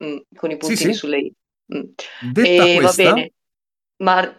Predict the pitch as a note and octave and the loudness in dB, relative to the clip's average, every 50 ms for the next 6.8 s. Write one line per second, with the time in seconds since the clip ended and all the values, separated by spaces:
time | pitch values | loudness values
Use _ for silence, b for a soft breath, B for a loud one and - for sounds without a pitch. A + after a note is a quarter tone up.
0 | - - - A3 G#3+ A3 A3 G#3+ A3+ A3+ A3 A3 G3+ G3 G#3 G#3+ G3+ G3+ - - | -10 -2 0 0 2 2 0 0 0 2 2 4 4 4 2 0 -2 -4 -6 -6
1 | G3 F#3 F3+ F3+ F3+ F3+ F3+ F3+ - F3+ F#3 - F#3 F3+ F#3 F3+ F3 - - - | -4 0 2 4 4 4 2 0 -4 -8 -6 -4 -2 0 0 0 -2 -2 -2 -2
2 | F3+ F#3 F#3 F#3 F#3 F#3 G3 F#3 F#3+ F#3 F3+ F3+ F3+ F3 F3 F3 F3 F3 - - | 0 2 2 2 2 2 0 0 2 2 2 2 2 2 2 2 0 0 -2 -8
3 | F3+ - - F3+ F3+ - F3+ F3+ F#3 F#3 F3 E3+ E3 E3 E3 E3 E3 - F3 E3+ | -10 -8 -8 -4 -2 0 0 2 0 0 0 0 0 0 0 0 0 0 0 2
4 | E3 D3 D3 D3+ D3+ D3+ D3 C#3+ C#3+ C#3+ C#3+ C#3+ - D3+ D3+ D3 D3 C#3+ - D#3 | 2 0 0 -2 -4 -4 -2 -2 -2 -4 -4 -4 -4 -2 -2 -4 -4 -8 -8 -10
5 | D3+ D3+ D3+ - _ - - D3+ D3+ D3 D3 D3+ D3 - D#3 D#3 D3+ C#3 C3+ C#3+ | -10 -10 -14 -20 _ -6 -2 -2 0 0 -2 -4 -2 -2 0 0 0 0 0 -2
6 | C#3+ C#3+ - - - D3+ - D3+ D3+ D3 D3+ D3+ C#3+ - - | -2 -2 -2 -4 -4 -6 -8 -10 -10 -12 -12 -14 -16 -20 -20